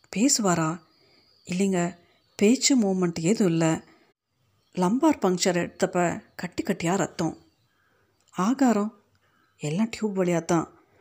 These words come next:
என் எஸ் வந்தா கேட்டுருங்க. டிஸ்சார்ஜ் பண்ணிட்டு வீட்டுக்கு எடுத்துட்டு ஒரு நைட் நர்ஸை போட்டு வச்சுக்கிறது தான் நல்லது." "அவங்க யாரும் வரலையா?" "யாரு?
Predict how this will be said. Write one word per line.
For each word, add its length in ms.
என் 220
எஸ் 160
வந்தா 220
கேட்டுருங்க. 600
டிஸ்சார்ஜ் 420
பண்ணிட்டு 720
வீட்டுக்கு 400
எடுத்துட்டு 400
ஒரு 220
நைட் 280
நர்ஸை 280
போட்டு 280
வச்சுக்கிறது 380
தான் 140
நல்லது." 400
"அவங்க 320
யாரும் 280
வரலையா?" 420
"யாரு? 360